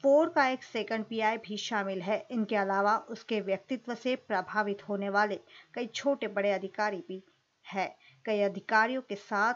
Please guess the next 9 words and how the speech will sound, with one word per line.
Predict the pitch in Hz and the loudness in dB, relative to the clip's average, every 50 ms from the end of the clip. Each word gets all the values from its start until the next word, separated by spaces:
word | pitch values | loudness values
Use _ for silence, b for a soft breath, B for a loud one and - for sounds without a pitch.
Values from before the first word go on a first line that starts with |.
| - | -2
उसकी | 262 220 - - 247 | -8 -12 -10 -10 -12
तस्वीरें | - - _ _ - 220 214 220 - 240 247 214 180 180 - - | -12 -12 _ _ -4 -4 -4 -4 -6 -8 -8 -8 -8 -10 -8 -6
सोशल | 233 247 240 - - 226 190 190 | -6 -6 -4 -4 -4 -6 -4 -6
मीडिया | 196 196 220 233 233 | -4 -4 -2 -2 -4
पर | 233 - 175 | -4 -6 -8
देखी | 170 - 202 208 202 - 190 | -6 -6 -8 -8 -8 -12 -10
जा | 175 185 160 160 | -8 -8 -8 -8
सकती | - 180 - _ - 180 | -10 -14 -14 _ -12 -8
है। | 165 190 - - | -6 -6 -8 -8